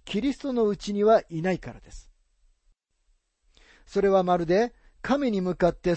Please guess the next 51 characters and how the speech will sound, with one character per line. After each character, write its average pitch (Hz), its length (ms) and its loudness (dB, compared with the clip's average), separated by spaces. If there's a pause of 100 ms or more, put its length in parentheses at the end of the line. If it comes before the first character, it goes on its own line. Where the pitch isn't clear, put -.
(100)
空 269 220 2
を 175 60 2
飛 190 180 0
ぶ 175 80 -6
こ 175 140 -2
と 185 320 0
を 156 100 -2
教 233 240 -6
え 233 60 -2
よ 214 160 4
う 190 60 0
と 190 140 -2
し - 120 -8
て 185 100 0
い 190 80 2
る 185 80 -4
よ 180 120 0
う 190 40 -4
な 202 100 2
も 156 120 -4
の 107 60 -18
で - 120 -20
す。 - 200 -20 (1800)
亀 196 240 2
に 165 100 -2
は 180 320 4 (260)
飛 185 220 0
ぶ 269 80 -4
こ 262 140 -4
と 240 120 0
に 220 120 -2
は 190 160 4
興 269 320 -2
味 185 140 -2
は 202 100 6
あ 180 60 4
り 151 80 -4
ま 113 100 -12
せ - 120 -18
ん。 - 40 -20 (3250)
こ 285 120 -12
こ 262 140 -2
ま 254 140 2
で 226 140 4
見 233 120 -2
て 220 100 0
き - 100 -12
た 175 80 2
よ 160 160 4
う 143 40 -2
に、 180 280 -8